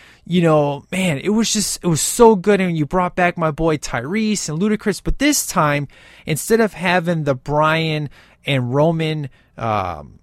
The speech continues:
chemistry you had in Fast and, you know, Too Fast, Too Furious, it now changed to Ludacris and Tyrese. So the, the bickering back and forth now went to those two, because front and center were Vin Diesel and Paul Walker.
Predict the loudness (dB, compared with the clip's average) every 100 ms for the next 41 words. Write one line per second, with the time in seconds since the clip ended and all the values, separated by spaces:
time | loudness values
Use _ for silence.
0 | -16 -8 -4 -4 -4 0 0 2 0 2
1 | 2 2 0 -6 -10 -8 -8 -6 -2 -2
2 | -2 -8 -14 -18 -10 -6 -6 -4 -4 -4
3 | -4 -2 0 -2 -4 -4 2 2 0 -6
4 | -2 2 2 0 -4 -4 -4 -6 -8 -4
5 | 0 0 0 -4 -8 -8 -8 -12 -20 _
6 | -8 -4 0 0 0 -4 -10 -16 -20 -12
7 | -2 0 2 -2 -2 -4 0 2 2 0
8 | 0 2 2 0 -2 -6 -2 2 2 -2
9 | -14 _ -4 0 2 2 -2 0 2 2
10 | 0 -6 -4 -4 -4 -10 -12 -10 -2 0
11 | 0 0 2 2 2 -2 0 0 2 0
12 | -4 _ 0 2 2 0 0 -2 -2 0
13 | 0 0 -4 -4 0 0 2 0 -2 -16
14 | -20